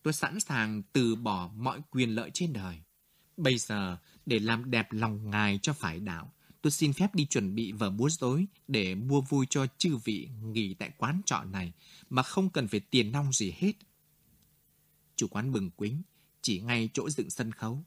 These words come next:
Lát xong thì mọi việc đã xong. Don Quixote không hài lòng lắm về con khỉ thầy bói.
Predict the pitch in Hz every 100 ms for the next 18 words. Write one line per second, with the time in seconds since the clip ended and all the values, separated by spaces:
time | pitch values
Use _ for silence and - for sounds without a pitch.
0 | _ _ _ - 143 165 - 123 113 104
1 | 101 92 87 92 104 69 98 87 101 -
2 | 113 117 113 _ _ _ _ 175 143 131
3 | 143 131 131 120 113 - 131 110 98 95
4 | 95 95 110 180 175 101 90 85 - 127
5 | - 90 - 92 95 113